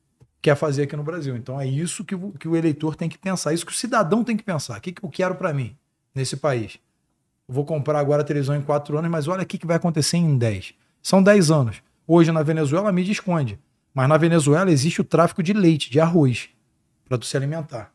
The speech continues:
Existe. Não, não, não é factóide, é fato.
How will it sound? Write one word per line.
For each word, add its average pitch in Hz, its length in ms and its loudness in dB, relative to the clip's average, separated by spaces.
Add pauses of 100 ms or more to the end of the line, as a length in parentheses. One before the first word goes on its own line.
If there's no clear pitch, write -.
(100)
Existe. 165 720 -2 (540)
Não, 139 220 -4
não, 156 160 -4
não 151 320 -2
é 180 60 4
factóide, 156 560 0
é 147 40 2
fato. 160 460 2